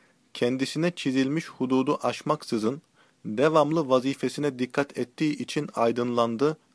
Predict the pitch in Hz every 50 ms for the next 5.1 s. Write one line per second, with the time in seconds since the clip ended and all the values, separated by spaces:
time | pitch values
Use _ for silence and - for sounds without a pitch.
0 | _ - 113 117 117 120 117 113 113 107 104 - _ - 95 90 - _ _ _
1 | _ _ _ _ _ _ _ _ _ _ _ _ _ _ _ _ _ - - 139
2 | 151 170 165 147 156 147 - 143 147 147 - 139 135 131 120 139 135 139 143 -
3 | - - 135 127 127 127 123 - 147 127 - - 117 - - 143 - - _ _
4 | _ _ _ _ _ _ _ _ _ _ - - - 131 139 139 123 127 131 143
5 | 160